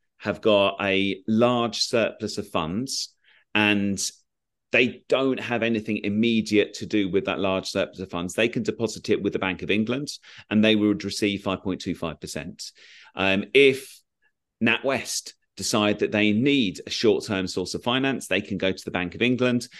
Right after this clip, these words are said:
and the Bank of England, if there's no other lenders, will lend the money at a rate of five point two five percent. So it's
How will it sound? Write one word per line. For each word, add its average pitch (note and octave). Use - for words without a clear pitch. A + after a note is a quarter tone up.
and B2+
the A#2
Bank A2+
of F2+
England, G2+
if -
there's G#2+
no C#3+
other F#2+
lenders, F#2+
will F#2+
lend A#2
the -
money F2+
at -
a F2
rate E2+
of E2
five E2+
point D#2+
two D#2+
five D2+
percent. -
So F2+
it's -